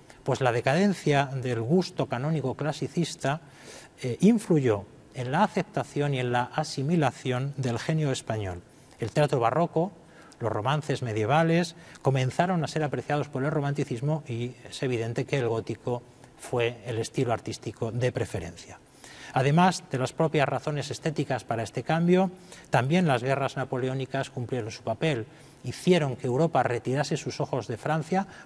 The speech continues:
como país modelo a seguir en gustos y cultura, y en todos los casos la doctrina literaria del clasicismo, eh, francés del siglo dieciocho se constituyó como el adversario declarado para todas las poéticas del romanticismo.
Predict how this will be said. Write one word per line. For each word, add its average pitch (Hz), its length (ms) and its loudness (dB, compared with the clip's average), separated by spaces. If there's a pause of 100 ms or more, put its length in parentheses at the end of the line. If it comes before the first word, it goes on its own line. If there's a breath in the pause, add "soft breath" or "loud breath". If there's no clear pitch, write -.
(100)
como 123 380 0
país 135 480 2
modelo 127 400 2
a 123 60 0
seguir 139 420 0 (400 loud breath)
en 123 160 -4
gustos 135 560 -2
y 123 120 -2
cultura, 170 600 4 (240 loud breath)
y 139 80 4
en 131 100 2
todos 165 200 4
los 165 160 2
casos 151 500 -2 (320 loud breath)
la 117 160 0
doctrina 165 480 0
literaria 139 480 0
del 110 180 -4
clasicismo, 123 960 -2
eh, 101 140 -6
francés 151 640 0
del 110 160 -4
siglo 139 260 0
dieciocho 139 580 -2 (420 loud breath)
se - 220 -2
constituyó 151 680 0
como 160 240 0
el 127 80 -4
adversario 127 640 0
declarado 135 560 2
para 120 320 -2
todas 170 340 0
las 123 160 -2
poéticas 123 680 -6
del 123 220 -2
romanticismo. 104 680 -6